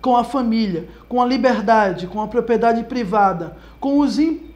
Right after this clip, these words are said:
com os pequenos empreendedores, pois são esses que fazem movimentar o país. De fato, o que Donald Trump tem feito tem incomodado muito o estamento burocrático,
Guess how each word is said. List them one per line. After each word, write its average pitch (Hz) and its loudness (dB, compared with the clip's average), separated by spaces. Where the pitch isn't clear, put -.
com 285 0
os 320 -2
pequenos 339 0
empreendedores, 277 0
pois 240 -4
são 233 -4
esses 254 -4
que 233 -6
fazem 226 0
movimentar 269 0
o 202 0
país. 185 -4
De 208 -4
fato, 233 0
o 226 -4
que 247 -4
Donald 262 0
Trump 240 -4
tem 233 -4
feito 233 2
tem 262 -2
incomodado 247 0
muito 240 -2
o 185 -2
estamento 202 -6
burocrático, 196 -2